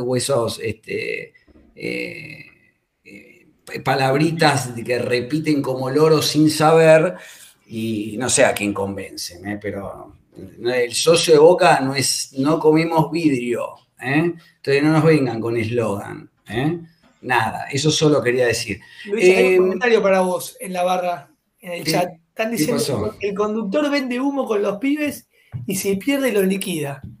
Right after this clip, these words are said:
Speaker 1: <laughs>
Speaker 2: Le saltaron con los tapones de punta, ¿eh?
Speaker 1: Quique, Quique el carnicero. No, no, a
Speaker 2: Lo
Speaker 1: mí
Speaker 2: de
Speaker 1: me parece
Speaker 2: Varela.
Speaker 1: No, no,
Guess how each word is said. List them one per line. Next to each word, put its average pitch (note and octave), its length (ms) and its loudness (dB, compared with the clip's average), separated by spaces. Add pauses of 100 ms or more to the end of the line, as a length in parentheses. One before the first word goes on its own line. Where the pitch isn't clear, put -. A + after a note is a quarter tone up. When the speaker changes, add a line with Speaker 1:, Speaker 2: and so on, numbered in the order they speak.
(260)
Speaker 1:
<laughs> - 440 -4
Speaker 2:
Le - 60 -6
saltaron A#3+ 460 4
con A3 80 2
los G#3+ 100 -2
tapones A3+ 320 4
de A3+ 80 4
punta, G#3 320 -2
¿eh? F3+ 180 -8 (320)
Speaker 1:
Quique, - 600 -2
Quique F#3+ 220 2
el F3 120 2
carnicero. E3+ 680 6
No, B3 360 6
no, B3 280 6
a - 20 8
Speaker 2:
Lo G#3 60 6
Speaker 1:
mí G3+ 80 8
Speaker 2:
de - 60 6
Speaker 1:
me - 20 4
parece A#3 400 6
Speaker 2:
Varela. - 140 -8 (440)
Speaker 1:
No, C4 420 4
no, G3 140 4